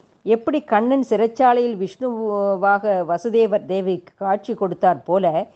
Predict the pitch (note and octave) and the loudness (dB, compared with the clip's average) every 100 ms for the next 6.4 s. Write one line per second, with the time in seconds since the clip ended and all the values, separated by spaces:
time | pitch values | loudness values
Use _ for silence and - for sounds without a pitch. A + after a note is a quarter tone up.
0 | _ _ - A#3 B3 A#3 F3 G3+ A#3 A#3+ | _ _ -6 -2 2 2 2 0 -2 0
1 | F#3 E3 F3 F#3+ D#4+ _ _ _ - G#3+ | 0 -2 -4 -6 -10 _ _ _ -2 2
2 | A#3+ C4 F#3+ F#3+ F3+ F#3+ F3+ A#3 - _ | 4 2 2 0 0 -2 -2 -4 -8 _
3 | - A3+ C#4+ C4+ G#3+ F#3 F3 F3 - B3+ | -4 0 2 2 2 0 0 -6 -6 -6
4 | F#3+ F#3+ G3+ F3+ - - D#3 C#3+ D3 - | -4 -4 -4 -8 -8 -12 -12 -12 -14 -18
5 | _ _ _ _ _ _ - G#3+ C4 C4+ | _ _ _ _ _ _ -4 0 2 2
6 | G#3 F3+ G3+ | 2 0 -2